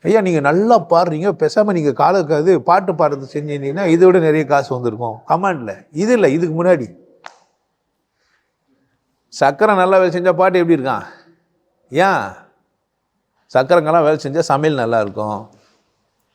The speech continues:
அப்படின்னு. சக்கரங்கன்னா நீங்க நல்லா புரிஞ்சு வச்சுக்கணும், வீலுலாம் நினைச்சுக்க கூடாது. சக்கரம்னா சக்தி மையம். சக்கரங்கன்னா சக்தி மையமா ஃபீல் பண்ணுங்க.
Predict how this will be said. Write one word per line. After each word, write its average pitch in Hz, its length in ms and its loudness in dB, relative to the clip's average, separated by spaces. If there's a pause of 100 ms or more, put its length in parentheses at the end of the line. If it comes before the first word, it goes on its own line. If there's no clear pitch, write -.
(540)
அப்படின்னு. 151 260 2
சக்கரங்கன்னா 180 500 0
நீங்க 160 300 0
நல்லா 160 260 2
புரிஞ்சு 165 260 -2
வச்சுக்கணும், 160 340 -2
வீலுலாம் 180 440 4
நினைச்சுக்க 147 220 -4
கூடாது. 113 600 -2 (100)
சக்கரம்னா 143 400 0
சக்தி 156 340 -2
மையம். 113 380 -4 (560)
சக்கரங்கன்னா 139 480 0 (720)
சக்தி 123 440 -10
மையமா 120 420 -10
ஃபீல் 104 180 -8
பண்ணுங்க. 90 480 -12